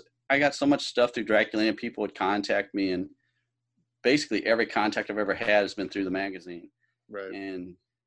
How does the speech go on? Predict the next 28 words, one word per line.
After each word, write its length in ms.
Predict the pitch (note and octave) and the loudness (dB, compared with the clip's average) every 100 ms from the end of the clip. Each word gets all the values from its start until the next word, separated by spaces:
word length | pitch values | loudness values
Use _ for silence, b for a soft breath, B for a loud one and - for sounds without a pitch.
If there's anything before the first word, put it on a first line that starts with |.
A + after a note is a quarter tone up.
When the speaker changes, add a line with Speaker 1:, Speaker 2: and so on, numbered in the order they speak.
| _ | _
Speaker 1:
and 100 | G2+ | -8
David 320 | G2+ A2+ A2 G#2 | -4 -4 -4 -8
was 160 | G2 | -8
one 160 | G2+ G2+ | -6 -4
of 120 | G2+ | -4
'em, 180 | G#2 G2 | -2 -2
and 280 | F2+ D#2+ - _ _ _ _ _ _ _ _ - | -4 -8 -14 _ _ _ _ _ _ _ _ -10
I 80 | A2+ | -8
don't 180 | A#2 | -6
know, 80 | G#2 | -8
somehow 400 | G2+ C3 C3 A#2+ | -8 -6 -4 0
I 100 | A2 | 0
was 140 | A2+ - | 0 -4
gonna 140 | G#2 | -8
play 200 | - A2 | -4 -4
the 60 | G2 | -4
lead 180 | G2+ A2 | -4 -6
in 60 | |
this 160 | G2+ - | -8 -10
movie 180 | G#2+ G2+ | -10 -6
called 200 | G2+ F#2 | -6 -6
The 100 | - | -2
Eldridge, 460 | G#2+ G#2 F#2+ F2+ | -2 -2 -6 -6
and 80 | F#2+ | -4
I 60 | F#2+ | -4
went 240 | G2 G2+ | -4 -2
out 200 | G2+ G2+ | -4 -4
to 260 | F#2+ F2+ | -10 -12